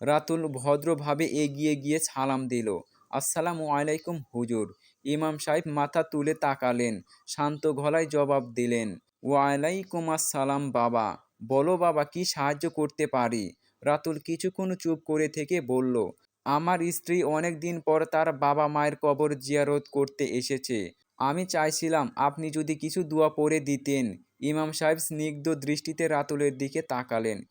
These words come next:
"নিশ্চয় বাবা, কবর জিয়ারত বড় সওয়াবের কাজ। চলো যাই।"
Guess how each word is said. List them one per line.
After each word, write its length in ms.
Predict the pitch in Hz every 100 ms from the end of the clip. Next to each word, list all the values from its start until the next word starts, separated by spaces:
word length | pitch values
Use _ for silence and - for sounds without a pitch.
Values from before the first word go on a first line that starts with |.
| _ _
"নিশ্চয় 480 | 123 143 - 185 190
বাবা, 460 | 165 156 139 104 - _ _
কবর 320 | 147 147 160
জিয়ারত 500 | 139 139 151 151 160
বড় 460 | 151 131 143 143 123 - _
সওয়াবের 500 | - 139 139 139 143
কাজ। 480 | 139 123 123 120 104 - _ _ -
চলো 260 | 156 180
যাই।" 440 | 135 135 127 110